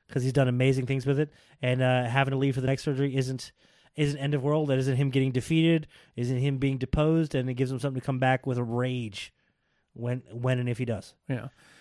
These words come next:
Speaker 1: And
Speaker 2: And
Speaker 1: I
Speaker 2: I hope
Speaker 1: hate to
Speaker 2: it's
Speaker 1: say
Speaker 2: on
Speaker 1: that. I have to put the if in there.
Speaker 2: I hope,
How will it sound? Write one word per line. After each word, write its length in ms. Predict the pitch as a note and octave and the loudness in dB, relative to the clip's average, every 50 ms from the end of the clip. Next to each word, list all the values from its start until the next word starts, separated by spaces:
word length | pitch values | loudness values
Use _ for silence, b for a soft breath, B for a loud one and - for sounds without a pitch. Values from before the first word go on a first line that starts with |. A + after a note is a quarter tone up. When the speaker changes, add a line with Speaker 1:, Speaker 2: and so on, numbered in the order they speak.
| b b b | b b b
Speaker 1:
And 120 | - F3+ A3 | -2 0 2
Speaker 2:
And 20 | |
Speaker 1:
I 20 | |
Speaker 2:
I 40 | A3 | 2
hope 80 | B2 C#3 | 4 4
Speaker 1:
hate 60 | D3 - | 4 2
to 40 | C3+ | 2
Speaker 2:
it's 80 | - A3+ | 2 4
Speaker 1:
say 100 | E3 D#3 | 4 4
Speaker 2:
on 40 | C3+ | 4
Speaker 1:
that. 180 | B2 A2+ A2+ - - | 2 0 -2 -4 -6
I 100 | A2 A2 | -6 -4
have 160 | A#2 B2 - | -4 -4 -4
to 100 | - A#2 | -6 -8
put 160 | - - C3 A#2 | -6 -6 -6 -6
the 160 | B2+ G2 A2+ | -6 -6 -6
if 160 | B2+ - - | -6 -6 -6
in 100 | G#2+ F2+ | -10 -12
there. 160 | F#2+ - - _ _ _ _ - | -12 -16 -18 _ _ _ _ -16
Speaker 2:
I 260 | - D3+ F3 E3+ C3 - | -8 -6 -4 -4 -4 0
hope, 340 | - F3 F#3 G3+ - - | 0 0 0 0 -2 -8